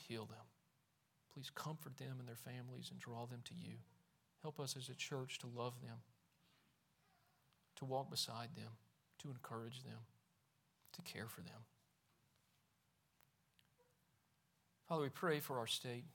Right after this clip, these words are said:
We pray for our governor, Bill Lee, that you would give him wisdom, that you would strengthen his faith,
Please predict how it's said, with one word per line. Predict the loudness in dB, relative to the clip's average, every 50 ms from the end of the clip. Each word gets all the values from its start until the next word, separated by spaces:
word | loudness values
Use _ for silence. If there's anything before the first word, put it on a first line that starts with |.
| -10 -10
We | -8
pray | -6 -2 0 0
for | 0 0 0 0
our | 0
governor, | 2 2 2 0 2 0 -2 -4 -2
Bill | -2 -2 -2 -2
Lee, | -2 -2 -2 -4 -4 -4
that | -4 -2
you | -2 -2
would | -2 -2
give | -2 -2 -2
him | -2 -4 -2 -2
wisdom, | -2 -2 -2 -2 -4 -6 -6 -8 -10 -16 -20 -20 -20 -20 -20 _ -20 -20 -20 _ _ _ _ -20 -20 _ _ _ -20 -20 _ _ _ _ _ _ _ _ -20 -20 _ _ _ -20 -14 -8
that | -6 -2 -2
you | 0
would | 0
strengthen | 0 0 0 0 -2 -2 -2 -2 -4 -2
his | 0 0 0
faith, | 0 0 0 0 0 -2 -4 -6 -10